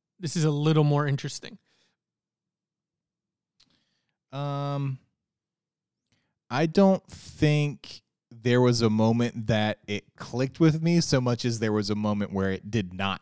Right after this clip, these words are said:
Speaker 2: click. You know what I mean? I was kind of kept waiting for it to just be like, "All right, this is where I'm, like, getting off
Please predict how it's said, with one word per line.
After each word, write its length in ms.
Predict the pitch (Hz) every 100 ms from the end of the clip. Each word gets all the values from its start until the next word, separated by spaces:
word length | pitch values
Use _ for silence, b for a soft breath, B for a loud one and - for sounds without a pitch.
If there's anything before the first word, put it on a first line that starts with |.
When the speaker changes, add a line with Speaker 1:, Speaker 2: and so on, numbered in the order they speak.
| -
Speaker 2:
click. 500 | - - - - _ _
You 80 | -
know 60 | 113
what 80 | 107
I 60 |
mean? 280 | 104 113 135 -
I 480 | _ _ _ _
was 80 | 107
kind 340 | - 139 131 113
of 80 | - _ _ _ _ _ _ - -
kept 220 | 139 120
waiting 380 | 113 123 131 127
for 180 | 127 123
it 100 | -
to 100 | 113
just 320 | 110 101 -
be 100 | 117
like, 300 | 104 95 -
"All 100 | 110
right, 240 | 104 98
this 200 | 95 107
is 160 | 120 104
where 160 | 107 104
I'm, 240 | 101 95
like, 280 | 104 98 - 98
getting 400 | 113 107 107 107
off 600 | 92 95 127 - - -